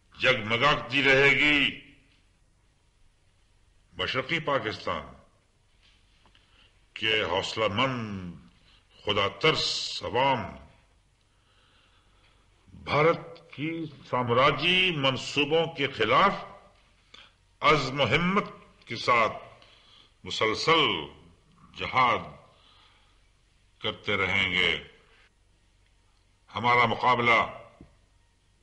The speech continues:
एक निहायत ही मक्कार दुश्मन के साथ है, जिसकी चालें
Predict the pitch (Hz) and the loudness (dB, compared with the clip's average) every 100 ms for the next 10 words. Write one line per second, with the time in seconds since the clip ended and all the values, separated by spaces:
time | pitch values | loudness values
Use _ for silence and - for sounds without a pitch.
0 | _ - - _ _ _ _ _ - 110 | _ -20 -20 _ _ _ _ _ -4 0
1 | 117 - - 82 92 139 139 127 127 - | 0 -2 -12 -6 0 4 6 6 4 0
2 | 113 123 127 123 120 - _ _ _ _ | -2 2 2 0 -6 -18 _ _ _ _
3 | _ _ 101 - - - 143 151 156 156 | _ _ -6 -6 -10 2 6 8 8 6
4 | 139 104 135 - 147 143 139 131 - - | 2 -2 -2 0 -2 -4 -2 -2 -4 -8
5 | - - - - - - 123 147 - 117 | -8 -8 -8 -8 -8 -6 0 0 0 0
6 | 107 78 - - _ _ _ _ _ _ | 2 2 -4 -20 _ _ _ _ _ _
7 | _ _ _ _ _ - - - - - | _ _ _ _ _ -20 -20 -20 -20 -20
8 | _ _ 76 - 110 117 - - - - | _ _ -20 -12 -4 -4 -4 -8 -10 -20
9 | - _ _ _ _ - 104 110 104 95 | -20 _ _ _ _ -8 -2 -2 -2 -4
10 | - - 110 110 120 123 104 - | -10 -4 0 4 6 6 4 0